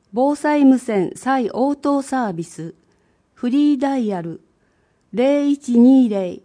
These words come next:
零二九六九九。防災行政無線で放送した内容を再度聞くことができます。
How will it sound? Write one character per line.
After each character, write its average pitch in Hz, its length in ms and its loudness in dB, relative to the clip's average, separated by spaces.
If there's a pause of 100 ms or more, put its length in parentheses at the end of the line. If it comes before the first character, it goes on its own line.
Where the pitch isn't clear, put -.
(480)
零 285 300 4
二 277 240 6
九 262 280 -4
六 196 440 -6 (240)
九 262 260 0
九。 170 400 -8 (920)
防 269 200 0
災 285 300 -4
行 269 160 -2
政 277 340 0
無 254 80 2
線 240 340 -4
で 175 260 -10
放 285 260 -4
送 294 200 -6
し 294 80 -10
た 285 140 -4
内 269 300 -2
容 202 140 -6
を 165 260 -10 (260)
再 285 300 -4
度 247 100 -2
聞 - 160 -12
く 277 120 -4
こ 285 120 -4
と 269 140 -4
が 220 100 -2
で 190 140 -6
き 196 120 -4
ま 190 140 -2
す。 - 240 -20